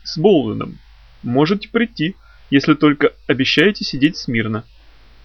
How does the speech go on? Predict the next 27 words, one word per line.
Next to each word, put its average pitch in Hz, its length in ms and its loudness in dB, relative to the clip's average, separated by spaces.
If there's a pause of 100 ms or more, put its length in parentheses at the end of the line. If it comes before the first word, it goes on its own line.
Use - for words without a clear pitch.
(640)
«Для 180 120 -2
меня 185 220 0
что - 160 0
бильярд, 117 420 0
что - 200 -8
бейсбол 135 440 0
одно 147 220 -4
и 160 60 -4
то 180 180 -2
же. 123 160 -6 (640)
Ну 240 180 4
так 208 200 0
и 165 40 2
быть, 143 400 -2
можете 151 480 2
прийти - 320 -2
ко 220 120 -2
мне 214 160 -2
поужинать». 123 720 -4 (720)
«Нет 180 360 6
уж, - 360 0
я 151 160 6
поем 175 360 4
дома 170 240 4
со 170 120 -4
своим 170 280 2
шефом. - 520 0